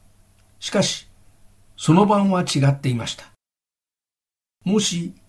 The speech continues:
命まで捨てて私を愛してくださったことが事実だとしたら、それまでと同じように聞き流し、素通りしてよいのだろうか。立ち止まりました。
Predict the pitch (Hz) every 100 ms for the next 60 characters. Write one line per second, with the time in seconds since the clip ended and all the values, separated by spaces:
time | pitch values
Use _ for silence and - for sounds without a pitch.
0 | - 226 262 208 - 165 190 151 151 -
1 | - - 147 143 143 143 _ 131 113 120
2 | 160 170 - 160 151 - 165 208 - 135
3 | 127 135 135 131 - 110 - 123 123 123
4 | - _ _ _ - 135 139 269 254 185
5 | 196 196 220 - - 117 - - _ _
6 | _ - 143 151 143 135 131 123 123 151
7 | 139 180 170 143 131 - 143 135 139 143
8 | 139 - - _ _ - - 139 127 117
9 | - 131 127 151 156 123 113 107 - -
10 | - _ _ _ _ _ _ _ _ _
11 | _ _ - 139 135 117 113 113 101 101
12 | -